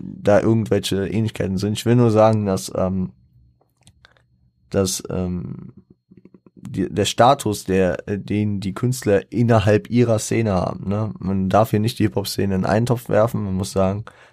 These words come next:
die U-S-Rap-Szene für sich denken und die Deutsch-Rap-Szene für sich denken, haben, äh, hat Nas hier auch einen Status, dass er alleine durch,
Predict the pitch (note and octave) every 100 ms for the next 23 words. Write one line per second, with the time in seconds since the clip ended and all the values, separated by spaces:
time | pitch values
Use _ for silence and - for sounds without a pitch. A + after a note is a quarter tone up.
0 | _ F2 C#2 A2 - A#2+ - A#2 A2+ A2+
1 | - G2+ G#2 A2 - - A2 A2 A2 G#2
2 | F#2+ - G2+ F#2+ G2+ G2 F#2 F2+ - G2
3 | - - F#2 - G2+ G#2+ G#2 A2+ _ _
4 | _ _ _ _ _ - A2+ B2+ B2 -
5 | G#2 G#2+ G2 G2+ A#2 - G2 G#2+ A2+ -
6 | G2+ F2+ - G2+ - G2 - G2+ - -
7 | - F#2+ F#2+ F2+ - - F#2+ F#2 G#2 G#2
8 | G2+ A#2+ _ _ _ _ _ - G2+ A2+
9 | A2 -